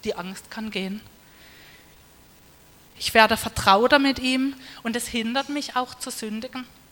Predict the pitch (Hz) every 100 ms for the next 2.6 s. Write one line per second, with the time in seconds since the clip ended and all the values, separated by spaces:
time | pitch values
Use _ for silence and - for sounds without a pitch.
0 | - 226 - 226 226 214 208 226 226 -
1 | 185 185 226 262 247 - - - - -
2 | - - - - - -